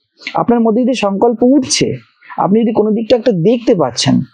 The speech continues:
তাহলে এটা প্রকৃতি বা অস্তিত্ব আপনার মধ্যে যদি ঘটাচ্ছে, ওটার সাথে থাকুন। আপনার মধ্যে বিবেক এলো যে এটা করা উচিত, এটা করা উচিত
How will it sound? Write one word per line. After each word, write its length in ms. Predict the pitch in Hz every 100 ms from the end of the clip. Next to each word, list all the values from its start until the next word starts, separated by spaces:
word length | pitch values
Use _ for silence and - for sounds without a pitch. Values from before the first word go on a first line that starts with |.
| - - -
তাহলে 180 | - 247
এটা 240 | 233 196 269
প্রকৃতি 680 | - 220 170 233 226 269
বা 100 | 214
অস্তিত্ব 380 | 226 220 240 214
আপনার 160 | 226 233
মধ্যে 160 | 233
যদি 100 | 247
ঘটাচ্ছে, 380 | 208 208 262 -
ওটার 180 | 208 220
সাথে 320 | - - 302
থাকুন। 360 | 233 190 123 - - _ _ _ _ _ -
আপনার 220 | - 202
মধ্যে 140 | 208
বিবেক 300 | 190 180 196
এলো 140 | 147 143
যে 80 | 156
এটা 140 | 175
করা 180 | 165 170
উচিত, 140 | 180
এটা 120 | 185
করা 160 | 160 143
উচিত 220 | 120 117